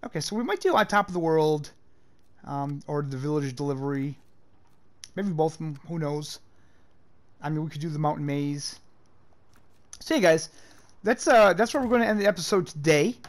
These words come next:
I hope you guys enjoyed it. Um, as usual, I always have fun playing this game. Uh, you know, <laughs> I just love how you think something's gonna be easy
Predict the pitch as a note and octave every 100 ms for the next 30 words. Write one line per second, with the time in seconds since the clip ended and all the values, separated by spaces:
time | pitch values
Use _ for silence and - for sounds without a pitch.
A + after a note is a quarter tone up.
0 | - - - - - - - - - -
1 | - - A3 D4+ C4+ C4 A3 F#3 G3 G#3
2 | - - - - G3 G3 F#3+ F#3+ G3 E3+
3 | F#3+ G3 F#3+ F#3 F#3 F#3 F#3+ D#3+ F3+ E3
4 | F#3 E3+ E3 D3 E3 D#3+ D#3 - - -
5 | - - D#3 D3+ D3 D3 C#3+ C#3 - -
6 | - - E3+ D3+ C#3+ C#3+ - C#3 G#3 A3
7 | - G#3 A3+ F#3+ G#3 G#3 E3 F#3+ E3+ E3
8 | E3 - - - - F3+ F3 F#3 - A3+
9 | - A3 G3+ F3 F3+ F3 E3+ E3 D#3+ E3+
10 | D#3 F3+ F3+